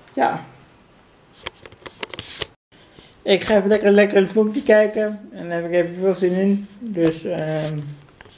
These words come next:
ja, dan gaan we Netflix een keertje aan te zetten weer. Dus, eh, gaan we een keer Netflixje doen. Dan ga ik een keer relaxed doen, mijn werk even. Dus dat, dat gaat wel bij de avond. Goed, ik dacht, ik geloof eigenlijk ook helemaal had, maar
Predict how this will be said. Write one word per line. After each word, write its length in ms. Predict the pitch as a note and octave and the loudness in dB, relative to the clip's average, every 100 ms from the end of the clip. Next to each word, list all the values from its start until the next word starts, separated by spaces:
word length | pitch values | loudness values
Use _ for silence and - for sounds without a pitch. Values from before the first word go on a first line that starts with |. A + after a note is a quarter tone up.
| - _ _ _ _ _ | -20 _ _ _ _ _
ja, 300 | F3+ E3+ - | -4 -2 -2
dan 80 | C#3 | -4
gaan 140 | C3+ E3 | -4 -2
we 60 | |
Netflix 580 | E3+ E3 F3 E3+ E3 - | -2 -2 0 0 0 -4
een 80 | E3+ | -8
keertje 260 | F3+ E3+ | -8 -6
aan 220 | F3 E3+ E3+ | -6 -6 -6
te 60 | |
zetten 260 | E3+ E3 E3 | -6 -4 -2
weer. 320 | D#3+ D#3+ E3 - - _ _ _ _ _ _ _ _ _ - _ _ _ | 2 0 -2 -10 -20 _ _ _ _ _ _ _ _ _ -20 _ _ _
Dus, 320 | D3+ D3 C#3+ | -2 -2 -2
eh, 300 | E3 D3+ D3 | -6 -4 -4
gaan 100 | D3 | 0
we 100 | D#3 | 2
een 80 | D#3 | 2
keer 180 | D3+ D#3+ | 4 2
Netflixje 680 | E3+ F3+ F3+ F#3 F3 F#3 F3 | 4 0 2 0 0 -4 -2
doen. 380 | F3+ F3+ F3 - - _ _ _ _ _ _ _ _ _ _ _ _ | -2 -4 -6 -12 -20 _ _ _ _ _ _ _ _ _ _ _ _
Dan 120 | D#3+ | -4
ga 60 | D#3 | -4
ik 120 | - | 4
een 60 | E3 | 6
keer 120 | E3 | 8
relaxed 540 | D#3+ D#3+ F#3 F3 - - | 6 6 4 0 -12 -8
doen, 280 | F3 F3 | -8 -6
mijn 140 | E3+ E3 | -6 2
werk 400 | E3+ F3+ F3+ G#3 | 4 4 0 0
even. 540 | G3+ F3+ F3 F#3 F3+ | 0 0 -2 -6 -6
Dus 140 | E3+ D#3 | -8 -2
dat, 280 | E3+ E3 - | -2 -2 -4
dat 160 | D#3+ D#3+ | -4 -2
gaat 180 | F3+ | -4
wel 180 | E3+ F3 | -2 -2
bij 140 | F3+ F3 | 0 0
de 80 | |
avond. 540 | F3+ F3+ F#3+ F#3+ G3 - _ _ _ _ _ _ - - - - - | 0 -4 -4 -4 -6 -10 _ _ _ _ _ _ -20 -20 -20 -20 -6
Goed, 280 | F3+ D#3+ D3+ | 0 2 2
ik 200 | D3+ C#3+ | 0 -2
dacht, 180 | F3 G3 | -2 -2
ik 260 | E3 D3 | -2 -2
geloof 200 | E3+ G3+ | 2 4
eigenlijk 320 | G#3 G3 G#3+ | 6 4 2
ook 60 | G3+ | 4
helemaal 300 | G3 F3 D#3 | 4 6 4
had, 140 | F3 | 2
maar 400 | G3 F3+ E3+ F3 | 0 0 -2 -2